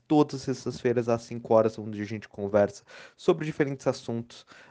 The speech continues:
ah, relevantes do Brasil e do mundo, de uma maneira divertida, não só comigo, mas com meus amigos Davi e Rod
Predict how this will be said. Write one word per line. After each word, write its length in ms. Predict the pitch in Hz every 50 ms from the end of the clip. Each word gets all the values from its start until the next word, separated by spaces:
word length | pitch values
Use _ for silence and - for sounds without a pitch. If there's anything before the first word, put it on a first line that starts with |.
| _ _ -
ah, 440 | - 117 120 117 117 113 113 107
relevantes 540 | 107 113 135 127 120 98 110 110 107 - -
do 80 | - 104
Brasil 320 | 98 104 101 98 - 104
e 40 | 98
do 100 | 95 92
mundo, 360 | 95 101 107 110 110 107 104
de 60 | 110
uma 140 | 110 110 101
maneira 260 | 101 101 98 101 98
divertida, 680 | 95 98 - 139 131 120 107 - - - 120 117 120 117
não 140 | 123 123
só 160 | 120 120 - 117
comigo, 380 | - - 107 113 123 123 120
mas 180 | 117 110 110 -
com 140 | _ - 113
meus 200 | 113 110 104 110
amigos 440 | 104 98 107 107 101 - - - _ - - - - _ _ _
Davi 480 | - 135 113 107 117 120 113 - - _ _
e 80 | 123 117
Rod 480 | 113 - - 107 107 101 98 98 -